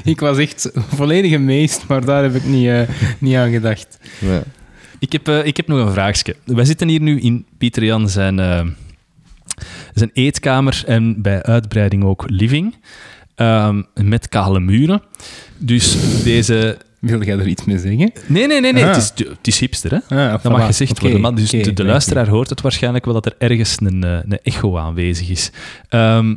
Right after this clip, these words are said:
Speaker 3: de kamers hebben een zekere akoestiek. Misschien kunnen we daar eens iets over zeggen en over die geluidsprofielen. Eh,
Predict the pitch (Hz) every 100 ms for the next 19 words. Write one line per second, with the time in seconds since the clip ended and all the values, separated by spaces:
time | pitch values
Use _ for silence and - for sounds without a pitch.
0 | - - _ 120 113 - 139 147 - 123
1 | 123 120 - 113 101 110 - 113 - -
2 | 98 - 107 - - 104 - 113 123 107
3 | 104 120 143 151 147 - 147 143 139 117
4 | 135 139 147 117 110 113 107 104 95 101
5 | 98 107 143 - - 147 - 143 147 151
6 | - - - - - 117 117 117